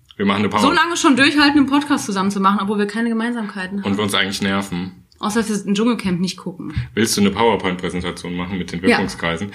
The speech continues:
Speaker 1: Jetzt wirst du voll rot.
Speaker 2: Stimmt.
Speaker 1: Das sieht man aber nicht so richtig. Sieht aus.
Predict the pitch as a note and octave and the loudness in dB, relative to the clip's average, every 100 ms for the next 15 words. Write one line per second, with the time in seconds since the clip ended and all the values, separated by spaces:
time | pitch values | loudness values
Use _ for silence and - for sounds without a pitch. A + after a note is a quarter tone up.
0 | - - G2 - B2 - D#3+ E3 F2+ E2 | -8 -2 0 2 2 2 0 0 0 0
1 | D#2+ D#2 D2+ - - - - - _ _ | 0 -2 -2 -6 -18 -20 -20 -20 _ _
2 | - _ _ - - - - - G3+ F3 | -20 _ _ -20 -20 -18 -12 -6 -4 -6
3 | G2+ F#2 - F2+ E2+ F2 F#2 F2+ F2 - | -8 -6 -2 -2 -2 -4 -6 -8 -8 -12
4 | - - _ _ - - G2+ | -20 -20 _ _ -14 -10 -8